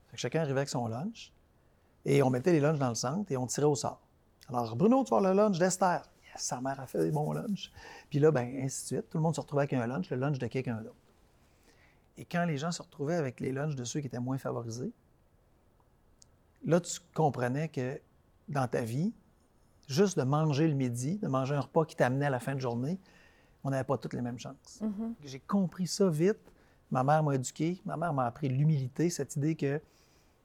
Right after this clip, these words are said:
Speaker 1: on a des chances. Puis c'est pas juste le, la volonté qui nous amène où on veut. Oui, on a besoin de volonté, mais aussi on a des chances. Puis il faut être capable de repartager. J'ai navigué là-dedans tôt.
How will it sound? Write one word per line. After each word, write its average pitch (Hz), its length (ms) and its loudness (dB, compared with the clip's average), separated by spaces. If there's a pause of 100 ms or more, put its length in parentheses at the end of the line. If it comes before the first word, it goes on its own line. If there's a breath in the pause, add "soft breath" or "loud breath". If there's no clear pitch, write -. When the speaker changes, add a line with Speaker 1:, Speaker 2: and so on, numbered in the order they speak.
(100)
Speaker 1:
on 135 80 0
a 135 60 2
des 139 140 2
chances. 151 840 -4
Puis - 100 -18
c'est - 80 -10
pas 156 120 2
juste - 480 -4
le, 127 160 -4
la 117 140 -6
volonté 143 520 2
qui 139 80 -6
nous 120 240 -2
amène 127 220 -2
où 127 120 0
on 120 80 0
veut. 123 160 0
Oui, 165 220 2
on 127 100 -2
a 120 60 -2
besoin 135 260 2
de 127 40 0
volonté, 127 420 -2
mais 135 80 -4
aussi 123 220 -6
on 131 100 -2
a 123 80 -4
des 120 140 -6
chances. 127 340 -6
Puis - 80 -20
il - 40 -20
faut 139 180 -6 (340 soft breath)
être 127 80 -6
capable 131 240 -4
de 123 60 -2
repartager. 127 680 -4 (920 soft breath)
J'ai 117 180 -12
navigué 139 400 0
là-dedans 123 400 -8
tôt. 143 100 -14